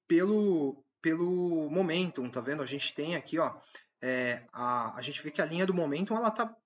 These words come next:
agressivamente apontada pra cima, e a,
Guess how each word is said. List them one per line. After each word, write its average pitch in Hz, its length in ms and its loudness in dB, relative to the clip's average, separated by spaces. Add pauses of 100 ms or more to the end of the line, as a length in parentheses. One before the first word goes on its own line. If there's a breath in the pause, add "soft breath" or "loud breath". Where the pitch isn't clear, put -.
(400)
agressivamente 247 720 0
apontada 190 440 0
pra 156 200 0
cima, 202 440 -2 (320 loud breath)
e 156 60 -2
a, 156 40 2